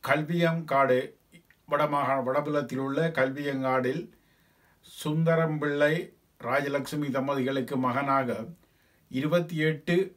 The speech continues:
எட்டு ஆயிரத்தி தொள்ளாயிரத்தி ஐம்பத்தி ரெண்டாம் ஆண்டு பிறந்திருக்கின்றார். தொடர்ந்து, அஹ், செங்குந்தா இந்து கல்லூரியிலும்,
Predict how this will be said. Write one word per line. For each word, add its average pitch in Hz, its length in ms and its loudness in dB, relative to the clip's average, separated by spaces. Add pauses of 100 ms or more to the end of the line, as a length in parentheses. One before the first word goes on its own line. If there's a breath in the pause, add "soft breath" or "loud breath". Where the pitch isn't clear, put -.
(120)
எட்டு 185 680 0
ஆயிரத்தி 135 340 0
தொள்ளாயிரத்தி 147 300 2
ஐம்பத்தி 139 400 -2
ரெண்டாம் 131 280 0
ஆண்டு 139 280 -2
பிறந்திருக்கின்றார். 123 760 0 (1200 soft breath)
தொடர்ந்து, 185 680 4 (140)
அஹ், 139 220 -8 (140)
செங்குந்தா 165 760 2
இந்து 156 220 -2
கல்லூரியிலும், 156 840 0